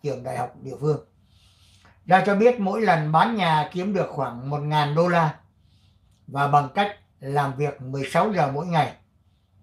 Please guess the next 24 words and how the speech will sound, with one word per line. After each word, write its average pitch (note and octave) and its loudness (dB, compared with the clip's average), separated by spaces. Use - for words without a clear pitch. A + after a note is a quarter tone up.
Và C3+ -10
anh E3 0
đã E3 0
kiếm G#3+ 2
được - 2
hơn D3 0
một C3+ -8
trăm G3 4
ngàn C#3+ -2
đô D#3 0
la D#3 -2
trong D3+ -6
năm C#3+ -6
đầu B2 -10
tiên. D3 -2
Tức F3 2
là D#3 4
bán D#3+ 4
một E3+ 0
căn D#3 -2
nhà C#3+ 0
thì C3 -10
được C3+ -4
một B2 -14